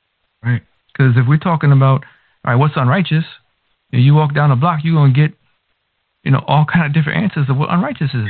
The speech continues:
Speaker 2: or things that are bad. All right, well, what's, what are things that are bad? And
Speaker 1: Right.
Speaker 2: based on where they were educated, based on their background, based on where they're from, you can get all kind of different <laughs> answers as to what is good and bad,
Speaker 1: Just how
Speaker 2: right?
Speaker 1: you feel in general, right? Just how you feel.
Speaker 2: Right.
Speaker 1: <laughs>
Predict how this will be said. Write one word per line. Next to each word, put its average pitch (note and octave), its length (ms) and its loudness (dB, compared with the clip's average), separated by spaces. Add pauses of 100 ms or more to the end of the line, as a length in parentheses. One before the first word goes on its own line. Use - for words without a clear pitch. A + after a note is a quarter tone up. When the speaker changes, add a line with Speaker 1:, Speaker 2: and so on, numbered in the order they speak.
Speaker 2:
or A2+ 100 -6
things C3+ 240 0
that B2 100 -2
are G2+ 60 -6
bad. A2+ 360 -4
All D3 80 -4
right, C#3+ 80 -2
well, C3 120 -2
what's, C#3+ 220 -2
what D3+ 180 -2
are D3 60 2
things C#3 220 2
that B2+ 100 -2
are B2 40 -2
bad? B2 320 -4 (880)
And A#2+ 380 2
Speaker 1:
Right. G#2 100 0
Speaker 2:
based C3 240 0
on B2+ 260 0
where B2+ 220 2
they C3 180 0
were B2 160 -2
educated, A#2+ 580 -2
based A#2 260 -2
on A#2+ 160 2
their A2+ 80 2
background, A2+ 600 -2
based B2 280 -2
on A#2+ 120 0
where A#2 120 2
they're A#2+ 220 0
from, A#2 300 2 (600)
you C#3+ 100 2
can C#3+ 140 4
get C3+ 120 2
all C#3+ 220 0
kind D3 200 -2
of C#3 60 -2
different D#3 280 0
<laughs> D#3+ 100 4
answers A#2+ 300 -4 (180)
as A#2 200 -4
to G#2+ 80 -6
what A2+ 240 -4
is A2+ 60 -2 (260)
good A2 140 -2
and G2 120 -2
bad, C#3 460 -2
Speaker 1:
Just C#3+ 180 -12
how A#2+ 60 -2
Speaker 2:
right? A#2+ 180 2
Speaker 1:
you - 80 -8 (120)
feel B2+ 280 -4
in G#2+ 140 4
general, B2+ 240 2 (220)
right? C3 220 -8 (140)
Just A#2+ 120 -4
how B2 100 0
you A2 180 -2 (100)
feel. G#2 180 -8
Speaker 2:
Right. C4 180 -4 (200)
Speaker 1:
<laughs> G#2+ 100 -20